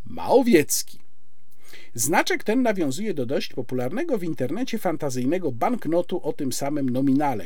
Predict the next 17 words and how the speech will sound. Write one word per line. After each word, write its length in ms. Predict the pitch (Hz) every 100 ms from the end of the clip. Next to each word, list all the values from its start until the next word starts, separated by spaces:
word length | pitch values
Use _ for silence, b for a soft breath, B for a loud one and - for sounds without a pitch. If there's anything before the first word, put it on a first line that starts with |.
| -
Ale 400 | - 359 349 277 -
wszystko, 580 | - 254 - - 143 113
co 160 | -
dobre, 340 | 117 277 349 214
szybko 340 | - 196 -
się 140 | - 143
kończy. 420 | 107 95 - -
Jak 220 | 262 285
zawsze 400 | 143 190 - 156
wysłałem 540 | 131 - 160 151 131
list 280 | 131 147 -
do 220 | 139 233
adresata 580 | 220 127 110 - 208 415
i 80 | 302
jakiś 280 | 190 - 220
pracownik 600 | - 175 196 175 165 113
warszawskiej 800 | 127 - - 156 - - -